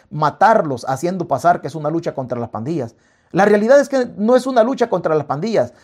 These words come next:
Los verdaderos pandilleros condenados, unos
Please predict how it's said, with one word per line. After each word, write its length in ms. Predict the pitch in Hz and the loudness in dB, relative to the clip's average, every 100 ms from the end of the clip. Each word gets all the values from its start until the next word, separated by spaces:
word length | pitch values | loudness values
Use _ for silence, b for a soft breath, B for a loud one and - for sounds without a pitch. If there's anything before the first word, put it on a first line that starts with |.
| - | 0
Los 200 | 175 175 | 2 4
verdaderos 440 | 180 170 208 233 | 4 4 4 2
pandilleros 600 | 220 180 160 175 208 165 | 2 -2 0 2 2 0
condenados, 720 | - 151 131 170 214 127 - _ _ _ _ _ _ _ _ _ _ _ | -4 -6 -4 0 0 -2 -8 _ _ _ _ _ _ _ _ _ _ _
unos 440 | 240 277 147 - | 0 2 0 -4